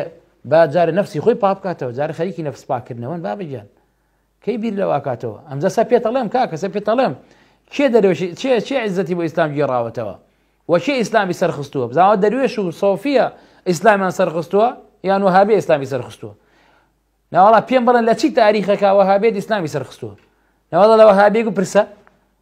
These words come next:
من ناو لە وەهابیم پرسیوە. نە، نە،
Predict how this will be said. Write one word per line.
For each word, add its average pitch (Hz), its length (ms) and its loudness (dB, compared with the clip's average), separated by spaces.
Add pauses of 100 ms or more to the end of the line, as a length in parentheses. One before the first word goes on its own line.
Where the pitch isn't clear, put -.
(580)
من 156 120 -4
ناو 226 280 6
لە 190 100 8
وەهابیم 165 380 4
پرسیوە. 147 400 -2 (380)
نە، 180 80 2 (520)
نە، 190 60 2